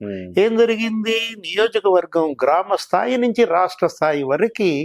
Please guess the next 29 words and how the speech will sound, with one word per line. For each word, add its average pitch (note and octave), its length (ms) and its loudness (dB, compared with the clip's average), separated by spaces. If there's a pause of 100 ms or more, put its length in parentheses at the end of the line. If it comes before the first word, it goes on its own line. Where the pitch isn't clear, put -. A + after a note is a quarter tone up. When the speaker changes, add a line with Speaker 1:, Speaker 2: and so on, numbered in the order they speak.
(540)
Speaker 2:
ఆ, E3 160 0
తెలుగుదేశం A3+ 720 2
జనసేన F#3+ 560 -2
కోఆర్డినేషన్ E3+ 1000 -2 (320)
సూపర్ A#3 380 2
గా G#3 120 0
తయారైంది. C3+ 420 -2
Speaker 1:
సూపర్ E3 240 -4
గా C#3 140 -8
తయారైంది. - 500 -16
Speaker 2:
తయారు A#3+ 280 2
Speaker 1:
ఇంకోటి A3+ 220 2
Speaker 2:
చేసింది C#4 280 2
Speaker 1:
సార్, C4 40 4
Speaker 2:
ఎవరు? B3+ 240 4
Speaker 1:
ఇంకోటి C4 220 2
సార్, - 400 -10
ఈయనే. A2 340 0 (460)
Speaker 2:
<laughs> - 320 0
జగన్మోహన్ G3+ 520 0 (100)
రెడ్డి. - 420 -4 (480)
Speaker 1:
ఇంకోటి, G3 400 0 (340)
తెలుగుదేశం G#3 540 -2
తన E3 180 -4 (100)
చరిత్రలో F3 540 -4 (500)
ప్రతి C#3+ 220 -2
ఎన్నికలోనూ A#3 760 0
పొత్తే A3 240 4
పెట్టుకుంది, F#3 500 0